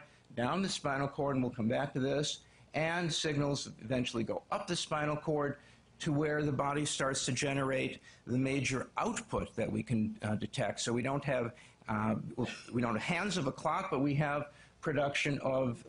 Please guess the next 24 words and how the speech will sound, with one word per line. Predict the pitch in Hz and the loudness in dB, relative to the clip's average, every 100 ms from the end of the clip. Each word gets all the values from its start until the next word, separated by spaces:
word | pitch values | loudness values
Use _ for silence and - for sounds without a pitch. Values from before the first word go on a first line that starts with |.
| 110 | -4
the | 123 120 | 0 0
famous | - 135 135 135 | 0 0 2 0
hormone | - 127 123 123 127 123 - - - | -2 2 2 4 2 0 -2 -16 -2
melatonin, | 117 113 120 - 214 202 117 110 | 0 0 0 0 0 2 2 2
which | 120 - | 2 0
is | 127 120 117 - | 0 0 0 0
largely, | 123 135 139 143 170 208 - - | 0 2 0 0 0 0 -4 -4
not | 101 107 | -2 0
exclusively, | - - 208 214 160 120 123 | -2 -2 0 0 0 0 0
but | 127 113 - - - | 0 -4 -8 -18 -4
largely | 120 127 170 175 160 151 | 0 2 0 0 2 2
made | 143 139 139 - | 2 2 0 2
in | 123 | 0
the | |
pineal | 110 - 123 139 165 165 | 0 -2 2 2 2 2
gland | 135 143 143 143 139 - - - | 2 2 2 0 -4 -14 -10 -2
and | 131 | 2
then | 131 | 2
circulates | 135 - 143 139 135 131 123 | 2 0 -2 0 2 2 2
into | 120 120 | 0 0
the | 117 113 | 2 0
bloodstream. | 107 147 143 - - 92 - - | 0 0 0 -2 -4 -6 -8 -6
The | 113 113 - - - | 0 0 0 -8 -4
melatonin | 127 139 123 - 208 233 196 127 180 | 0 2 0 0 0 0 2 2 0